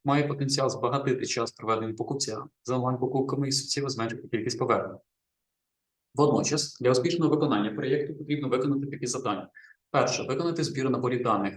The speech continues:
зображення з різними формами тіла, розмірами та предметами одягу. Друге, створити три Д модель та розробити алгоритм для визначення координат тіла людини, створення точок три Д моделі як для форм тіла, так і для предметів одягу.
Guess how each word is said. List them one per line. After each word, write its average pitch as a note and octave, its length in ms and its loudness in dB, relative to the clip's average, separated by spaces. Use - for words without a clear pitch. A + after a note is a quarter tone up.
зображення A#2+ 500 -2
з - 80 -6
різними C3+ 320 0
формами A#2 400 -2
тіла, A2 420 -6
розмірами C#3+ 500 2
та B2+ 80 -4
предметами A#2 480 -4
одягу. G#2 300 -6
Друге, C3 280 2
створити C#3+ 360 2
три - 180 0
Д C3 140 2
модель C#3+ 500 2
та A#2 60 -4
розробити A#2+ 440 -2
алгоритм A#2 460 0
для B2+ 120 -2
визначення A#2+ 520 -2
координат A2+ 420 -2
тіла B2+ 260 0
людини, G2+ 380 -2
створення A2+ 460 0
точок - 340 2
три - 140 -4
Д A2+ 100 2
моделі G#2+ 460 2
як G#2 120 -4
для G#2+ 80 -4
форм G#2+ 240 -4
тіла, D3 440 0
так D3+ 180 0
і C#3 40 2
для B2 100 2
предметів A2+ 480 2
одягу. G#2+ 340 -2